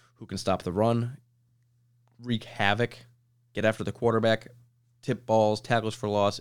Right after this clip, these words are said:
you name it. This guy is a monster. He's like Quinnen Williams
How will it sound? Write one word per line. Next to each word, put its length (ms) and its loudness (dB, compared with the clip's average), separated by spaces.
you 180 -2
name 260 0
it. 100 -8
This 140 -8
guy 300 -2
is 300 -4
a 60 -4
monster. 280 -4
He's 80 -6
like 120 -6
Quinnen 300 -4
Williams 340 -4